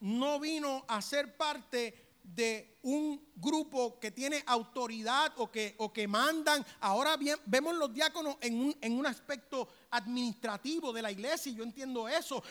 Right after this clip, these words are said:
pero originalmente todos nosotros debemos ser diáconos, todos nosotros debemos servir estrictamente por amor, todos nosotros tenemos que, que algunas veces dejar nuestra agenda religiosa y ponerla a un lado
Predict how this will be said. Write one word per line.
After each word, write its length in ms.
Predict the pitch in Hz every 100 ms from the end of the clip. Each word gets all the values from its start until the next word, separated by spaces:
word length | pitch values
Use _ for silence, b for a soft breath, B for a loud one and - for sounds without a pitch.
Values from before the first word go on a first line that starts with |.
| B -
pero 280 | 254 233 -
originalmente 1300 | 247 247 220 233 226 226 311 349 294 262 214 - -
todos 320 | - 294 330 311
nosotros 540 | 302 240 277 339 285
debemos 340 | 240 240 294
ser 180 | - 262
diáconos, 560 | 190 247 294 294 240 196 B
todos 240 | - 302 359
nosotros 460 | 339 269 370 359
debemos 380 | 262 240 254 302
servir 320 | - 247 277
estrictamente 680 | 277 - 269 - 277 262 254
por 160 | 247 254
amor, 360 | 208 220 277 B B
todos 240 | 320 359
nosotros 400 | 349 269 330 320
tenemos 340 | 247 254 311 277
que, 160 | 285
que 260 | - - 262
algunas 380 | 233 254 339 285
veces 340 | 339 - 285 - -
dejar 580 | 202 220 185 285 339 - B
nuestra 420 | 262 277 - 254
agenda 580 | - 226 190 285 339 330
religiosa 840 | 277 269 226 160 262 349 - 294 - -
y 100 | 262
ponerla 320 | 220 220 269
a 40 | 311
un 160 | 294
lado 340 | 262 339 330